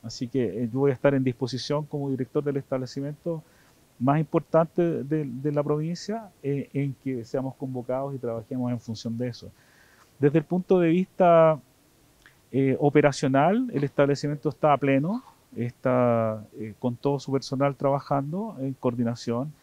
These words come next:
y desde el punto de vista de la seguridad del personal y la cobertura de seguridad, son aspectos que hasta ahora he, he, he pensado,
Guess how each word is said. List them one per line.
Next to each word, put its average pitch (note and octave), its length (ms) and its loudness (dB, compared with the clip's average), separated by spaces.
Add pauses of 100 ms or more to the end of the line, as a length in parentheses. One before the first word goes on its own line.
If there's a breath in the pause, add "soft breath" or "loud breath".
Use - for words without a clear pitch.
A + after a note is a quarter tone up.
(280 soft breath)
y C#3 100 2
desde C#3+ 180 0
el C#3 60 -2
punto G3 280 -2
de G3+ 40 6
vista G#3+ 260 2
de G#3 60 2
la F#3+ 100 4
seguridad C#3+ 440 0
del F3 80 0
personal F3 480 -2
y F3+ 60 0
la E3 140 2
cobertura F3 720 0
de D#3+ 120 -2
seguridad, D3+ 600 -6 (420 soft breath)
son F3 220 0
aspectos F3+ 400 0
que D#3 180 2
hasta - 380 0
ahora D3 320 4
he, D3 320 0 (120)
he, D3 120 -2
he C#3+ 220 -8
pensado, E3+ 600 0